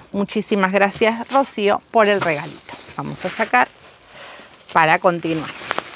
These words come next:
Y estas son de Alquimia, pero no son regalito. O sí, son autorregalito. Me las compré yo, les voy a mostrar. Es para continuar la colección de figuras.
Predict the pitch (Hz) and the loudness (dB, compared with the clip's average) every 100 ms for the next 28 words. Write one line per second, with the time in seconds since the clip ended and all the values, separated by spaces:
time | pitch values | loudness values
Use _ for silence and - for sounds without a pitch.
0 | - - - - - - - - - - | -12 -8 -6 -4 -4 -2 0 2 6 8
1 | 285 311 311 - 302 311 349 - - - | 8 6 4 4 4 6 4 4 4 6
2 | 269 277 285 269 269 262 339 311 294 294 | 8 8 8 8 6 6 8 8 8 6
3 | 330 - 262 254 247 226 - 226 220 208 | 2 2 6 6 6 6 6 6 8 8
4 | 214 196 - - 349 359 208 196 247 220 | 8 6 4 6 6 8 6 8 8 8
5 | 202 196 185 175 175 156 160 185 165 - | 8 6 8 8 8 6 4 4 4 4
6 | 185 180 190 185 - 208 233 180 151 170 | 4 6 4 4 4 4 4 0 0 2
7 | 170 165 - 214 240 - - - - - | 2 -2 2 4 4 0 -16 -16 -12 -10
8 | - 254 247 285 240 226 220 220 247 262 | 4 4 6 6 6 6 6 6 6 6
9 | 233 208 196 - 240 240 247 233 - 196 | 6 4 4 2 2 4 2 0 0 2
10 | 294 277 202 226 269 - | 4 4 6 4 2 -6